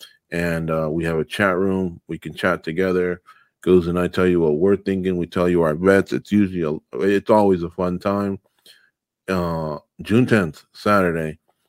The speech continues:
Mark the calendars for U F C two eighty-nine, the M M A Junkie watch along.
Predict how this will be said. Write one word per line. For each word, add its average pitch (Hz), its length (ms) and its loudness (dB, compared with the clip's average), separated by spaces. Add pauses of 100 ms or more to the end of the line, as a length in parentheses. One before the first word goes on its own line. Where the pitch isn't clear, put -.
(120)
Mark 92 260 -2
the 98 80 -2
calendars 90 520 0
for 78 120 -6
U 90 180 2
F 92 80 2
C 87 160 -6
two 90 240 2
eighty-nine, 85 480 -2
the 73 200 -6
M 92 160 -4
M 92 120 -2
A 90 100 -2
Junkie 85 580 -6
watch 82 340 -4
along. 67 360 -4